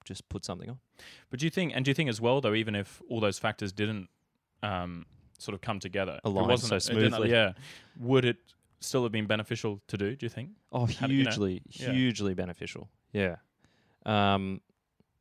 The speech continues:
Speaker 1: and that's why I say it may just be luck, because I can't necessarily see, um, where my knowledge deficit is <laughs> because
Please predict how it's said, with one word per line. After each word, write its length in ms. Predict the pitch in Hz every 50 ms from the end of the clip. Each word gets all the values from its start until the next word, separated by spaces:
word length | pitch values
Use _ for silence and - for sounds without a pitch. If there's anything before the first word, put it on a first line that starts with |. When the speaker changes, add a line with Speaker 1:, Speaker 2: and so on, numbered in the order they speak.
| _ _ _ _ _ _ _ _ _ _ _ - - -
Speaker 1:
and 140 | 117 113 120
that's 200 | 123 123 - -
why 300 | 107 101 98 95 95 90
I 60 | 90
say 300 | - - - 98 95 95
it 80 | 95
may 280 | 117 120 117 113 110 107
just 300 | 98 - 110 98 - -
be 120 | - 101 92
luck, 340 | 95 95 85 - - - - -
because 260 | 113 110 - 104 101
I 80 | 101 98
can't 420 | - - - 131 120 117 110 -
necessarily 760 | 107 107 107 101 - - 101 - - 101 98 98 95 95 92
see, 600 | - - - - - 101 101 98 98 95 95 92 - _ _ _ _ _ _ _ _ -
um, 580 | 95 95 92 90 90 90 90 87 90 90 90 98 _ _ _ _ _ _ _ _ _ _ -
where 720 | 113 104 107 107 107 104 101 101 98 95 95 90 92 92 _ _ _ _ _ _ _ -
my 280 | - 104 98 95 95 95
knowledge 500 | 98 104 101 104 104 98 92 - - -
deficit 520 | 110 98 - - 107 - - 101 98 92 -
is 500 | - 139 127 110 98 - 110 - - - - -
<laughs> 80 | -
because 540 | - - 135 113 - - 165 127 113 113 98